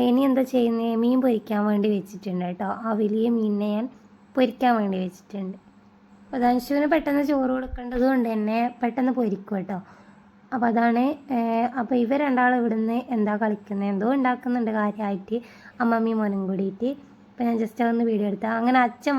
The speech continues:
വന്നു. അച്ഛൻ ഇവിടുന്ന് ഉച്ചക്കേ പോയ പോക്കാണ് കേട്ടോ. അപ്പോൾ ഞാനും അമ്മ ഇങ്ങനെ പറഞ്ഞുകൊണ്ടിരിക്കുന്നത് അച്ഛൻ എവിടെയാ പോയത് എന്നുള്ളതൊക്കെ. അപ്പോൾ അച്ഛൻ വന്ന് ധൻഷു ബേബിക്കുള്ള ഓണക്കോടി കാണിച്ചു കൊടുത്ത് അതൊക്കെ കൊടുത്തിട്ടാണ് കേട്ടോ.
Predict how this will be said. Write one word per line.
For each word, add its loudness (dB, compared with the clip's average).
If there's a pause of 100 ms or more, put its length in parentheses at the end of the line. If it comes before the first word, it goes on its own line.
വന്നു. -4 (440)
അച്ഛൻ 0
ഇവിടുന്ന് 4
ഉച്ചക്കേ -2
പോയ 0
പോക്കാണ് 0
കേട്ടോ. -2
അപ്പോൾ -2
ഞാനും 0
അമ്മ 0
ഇങ്ങനെ 0
പറഞ്ഞുകൊണ്ടിരിക്കുന്നത് -2
അച്ഛൻ -6
എവിടെയാ 2
പോയത് -2
എന്നുള്ളതൊക്കെ. -2 (720)
അപ്പോൾ 4
അച്ഛൻ 0
വന്ന് 2
ധൻഷു 0
ബേബിക്കുള്ള 2 (100)
ഓണക്കോടി 0 (200)
കാണിച്ചു 0
കൊടുത്ത് -4
അതൊക്കെ -4
കൊടുത്തിട്ടാണ് -2
കേട്ടോ. -6